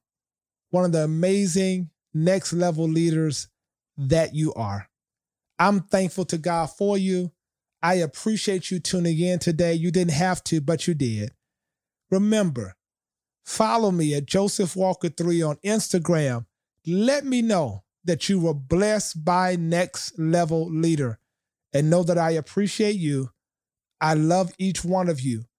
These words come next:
and I thank God for who you are and who you shall become.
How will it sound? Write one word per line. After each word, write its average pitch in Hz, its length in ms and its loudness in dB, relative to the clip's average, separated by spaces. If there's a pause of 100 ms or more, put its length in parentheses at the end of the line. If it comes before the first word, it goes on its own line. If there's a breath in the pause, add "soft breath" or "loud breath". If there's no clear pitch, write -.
(400)
and 165 160 0
I 147 120 0
thank 190 500 0
God 139 400 0 (540)
for 156 180 0
who 233 340 0
you 220 240 0
are 185 420 0 (360)
and 131 140 -6
who 175 160 2
you 175 200 2
shall 175 300 0
become. 143 480 -2